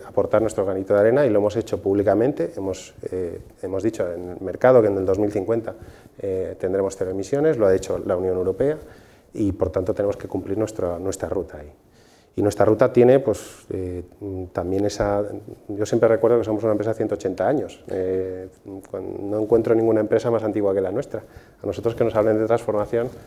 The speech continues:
pues nos viene como que ya lo tenemos bastante por la mano, ¿no? Eh, a nivel de transformación, sí, nosotros estamos en toda la cadena de valor,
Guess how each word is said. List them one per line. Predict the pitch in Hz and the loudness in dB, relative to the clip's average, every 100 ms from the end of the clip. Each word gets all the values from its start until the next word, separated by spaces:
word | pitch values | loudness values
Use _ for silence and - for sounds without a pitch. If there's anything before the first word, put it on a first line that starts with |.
| - _ | -20 _
pues | - 101 | -8 -4
nos | 95 | 0
viene | 101 117 | 2 4
como | 110 98 | 2 0
que | 92 | -4
ya | 92 | -4
lo | 107 | -4
tenemos | 113 107 104 92 - | -2 -2 -2 -4 -8
bastante | 104 - 107 110 | -14 -6 -4 0
por | 104 | 0
la | 90 | -2
mano, | 82 76 85 | -8 -12 -12
¿no? | 113 - _ - - - _ - | -12 -14 _ -20 -20 -20 _ 0
Eh, | 117 110 | 6 8
a | 110 | 8
nivel | 113 127 127 | 8 8 8
de | 135 135 131 | 10 10 8
transformación, | 131 123 127 127 147 131 | 6 6 6 6 6 4
sí, | 120 107 104 - | 2 -2 -2 -4
nosotros | 104 - 127 | 0 4 6
estamos | 127 120 | 6 4
en | 120 | 4
toda | 113 | 4
la | 110 | 4
cadena | 107 104 107 | 4 2 2
de | 107 | 2
valor, | 107 127 | 2 0